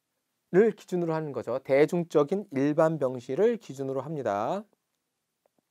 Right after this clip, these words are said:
다만, 다만 의사가 치료상 부득이 기준 병실보다 입원료가 비싼 상급 병실에 입원하여,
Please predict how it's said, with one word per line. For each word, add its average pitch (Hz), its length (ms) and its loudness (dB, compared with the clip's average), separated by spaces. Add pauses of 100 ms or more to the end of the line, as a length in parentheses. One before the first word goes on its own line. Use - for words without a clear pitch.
(340)
다만, 147 560 4
다만 127 440 -2 (760)
의사가 175 680 6 (560)
치료상 269 560 2
부득이 165 760 2 (600)
기준 226 400 0
병실보다 185 800 2 (140)
입원료가 165 680 2
비싼 139 640 -2 (960)
상급 247 600 -4
병실에 185 480 -2
입원하여, 151 680 0